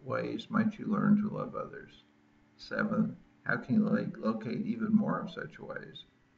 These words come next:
Eight, what aspects of not loving others do you need to ask God to remove from you? Nine, where can you go now to find a new person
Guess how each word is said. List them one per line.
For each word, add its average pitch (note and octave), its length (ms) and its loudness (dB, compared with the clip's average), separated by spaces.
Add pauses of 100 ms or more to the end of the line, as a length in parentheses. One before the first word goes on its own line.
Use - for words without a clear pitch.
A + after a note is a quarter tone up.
(140)
Eight, - 340 -2 (320)
what D#2 140 10
aspects - 580 6
of G#2 120 -4 (500)
not A#2+ 260 8
loving A2 320 8
others G#2+ 320 4
do - 160 -8
you - 80 0
need - 320 4
to - 160 -4
ask - 220 -2 (100)
God G#2 260 -2
to G#2+ 60 -10
remove B2+ 500 0
from - 180 -2
you? - 200 -4 (580)
Nine, - 600 10 (320)
where D#3+ 220 6
can D3+ 160 6
you B2+ 100 6
go B2 200 8
now A#2+ 520 8
to - 180 -6
find A2+ 140 4
a - 140 8
new - 120 8
person - 640 -2